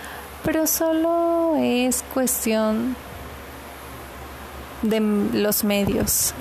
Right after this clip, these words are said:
y críticas y críticos literarios quizá, o esa gente que les gusta mucho dar de qué hablar,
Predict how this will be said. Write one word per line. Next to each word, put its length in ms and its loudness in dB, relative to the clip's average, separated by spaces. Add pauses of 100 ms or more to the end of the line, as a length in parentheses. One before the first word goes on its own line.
(120)
y 460 2
críticas 720 2
y 60 0
críticos 520 0
literarios 680 2
quizá, 460 2 (1200)
o 140 2
esa 280 2
gente 380 0
que 140 2
les 260 2
gusta 320 0
mucho 460 0 (1200)
dar 320 4
de 100 2
qué 200 0
hablar, 400 2